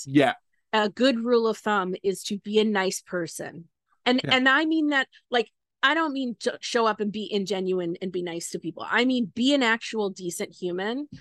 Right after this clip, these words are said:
Speaker 2: and then show up and act that way.
Speaker 1: Do you know what would be a good tip if you had a
Speaker 2: What?
Speaker 1: shit ton of money?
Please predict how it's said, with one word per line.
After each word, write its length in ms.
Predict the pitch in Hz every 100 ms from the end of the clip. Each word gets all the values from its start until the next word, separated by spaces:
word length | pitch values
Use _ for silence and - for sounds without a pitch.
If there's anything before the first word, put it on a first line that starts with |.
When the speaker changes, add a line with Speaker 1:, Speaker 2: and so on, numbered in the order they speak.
| - - - -
Speaker 2:
and 140 | 226
then 100 | 214
show 260 | 214 233 208
up 140 | 196
and 140 | 196 185
act 220 | 175 -
that 180 | - -
way. 180 | - - -
Speaker 1:
Do 100 | 165
you 20 |
know 80 | 170
what 80 |
would 140 | 151 127
be 100 | 147
a 60 |
good 220 | 131 143 -
tip 280 | 135 123 -
if 140 | 127
you 80 | 123
had 180 | 117 135
a 20 |
Speaker 2:
What? 160 | 196 196
Speaker 1:
shit 140 | 147
ton 160 | - 143
of 120 | 120
money? 420 | 127 120 107 117